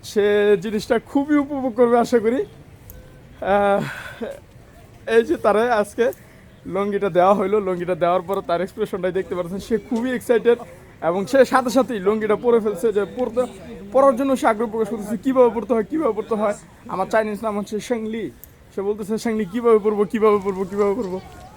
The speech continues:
মানে বিষয়টা সে খুবই এক্সাইটেড। আর overall এইখানে তার বন্ধুবান্ধব যারা আছে, আহ, যারা এইখানে মানে তার সাথে আড্ডা টাড্ডা দেয়, সে সকালবেলা, সকাল থেকে আমার ফোন দিতেছে যে, আহ, "শেংলি, তুমি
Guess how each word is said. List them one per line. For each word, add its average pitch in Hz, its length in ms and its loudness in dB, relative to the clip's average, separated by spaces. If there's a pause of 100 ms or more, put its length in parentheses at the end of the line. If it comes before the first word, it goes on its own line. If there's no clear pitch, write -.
মানে 254 180 0
বিষয়টা 262 380 0
সে - 120 -4 (160)
খুবই 311 280 2
এক্সাইটেড। 277 520 4
আর 202 140 -4
overall 233 500 2
এইখানে 226 360 0
তার 220 200 4
বন্ধুবান্ধব 226 580 0
যারা 190 280 2
আছে, 202 260 0
আহ, 165 1160 0
যারা 190 260 4
এইখানে 233 460 2
মানে 220 380 0 (540)
তার 185 100 0
সাথে 214 240 -2
আড্ডা 202 240 0
টাড্ডা 208 220 -4
দেয়, 190 180 -2
সে 233 180 0
সকালবেলা, 254 540 4
সকাল 269 260 2
থেকে 233 140 2
আমার 220 180 4
ফোন 208 200 -2
দিতেছে 180 380 -4
যে, 180 100 -2
আহ, - 760 -2
"শেংলি, 226 280 -2
তুমি 220 220 -2